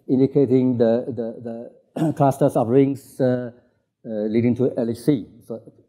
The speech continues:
so P S, S P S, and L H C.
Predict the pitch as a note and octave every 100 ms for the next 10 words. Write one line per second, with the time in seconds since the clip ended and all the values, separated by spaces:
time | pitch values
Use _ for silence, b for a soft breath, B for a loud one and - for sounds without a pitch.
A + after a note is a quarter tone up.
0 | _ - A2 A#2 B2+ C3 C3+ - - B2
1 | A#2 - A#2+ B2+ B2+ B2+ B2 - A#2 A2
2 | A#2 G#2+ - B2+ G2+